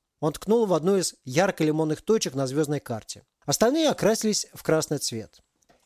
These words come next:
«Это мы, Земля. Последний опорный пункт в этом секторе». «А где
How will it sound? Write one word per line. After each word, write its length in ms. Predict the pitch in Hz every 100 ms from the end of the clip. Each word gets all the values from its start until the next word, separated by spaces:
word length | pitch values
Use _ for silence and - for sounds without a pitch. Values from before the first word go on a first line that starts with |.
| _
«Это 320 | 123 - 254
мы, 380 | 254 127 92 107 _ _ _
Земля. 440 | 120 143 131 98 - _ _ _ -
Последний 540 | 175 180 233 190 143
опорный 580 | 135 131 - 160 131 120
пункт 460 | - 175 240 269 -
в 80 | 135
этом 240 | 139 147
секторе». 520 | - 117 - 95 - _ _ _ _ _ _ _ _ _ _
«А 100 | -
где 460 | 123 117 139 143 123